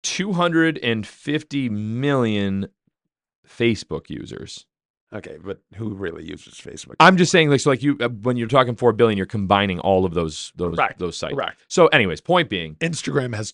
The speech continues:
Speaker 2: two billion users.
Speaker 1: Instagram's un-, insane.
Speaker 2: <laughs> That's insane.
Speaker 1: And you know what? I'm not a fan. I know we use it. I
Speaker 2: Really?
Speaker 1: like it. I, I, like, I like it for what it is.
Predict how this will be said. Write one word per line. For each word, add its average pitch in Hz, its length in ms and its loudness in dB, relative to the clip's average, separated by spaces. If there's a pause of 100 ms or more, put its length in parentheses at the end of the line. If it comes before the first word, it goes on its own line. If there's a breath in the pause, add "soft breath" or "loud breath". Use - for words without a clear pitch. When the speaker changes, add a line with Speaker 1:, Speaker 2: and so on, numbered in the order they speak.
Speaker 2:
two 113 480 -8 (480)
billion 95 480 -6
users. - 480 -16
Speaker 1:
Instagram's 95 320 -14
un-, 90 200 -14
insane. 87 520 -10
Speaker 2:
<laughs> 151 200 -4
That's - 340 -8
insane. 135 840 -4 (320 soft breath)
Speaker 1:
And 123 120 4
you 120 80 4
know 139 120 8
what? 135 340 10 (680 loud breath)
I'm 131 100 -16
not 160 160 -8
a 151 40 -8
fan. 131 440 0 (680)
I 123 120 2
know 139 120 6
we 143 140 4
use 127 240 0
it. 143 320 2
I 104 80 2
Speaker 2:
Really? 107 100 4
Speaker 1:
like 120 240 6
it. 139 200 4 (160)
I, 113 260 4
I, 110 200 2
like, 107 220 0
I 107 100 4
like 135 360 6
it 156 140 2
for 127 180 2
what 113 300 6
it 98 100 0
is. 110 460 0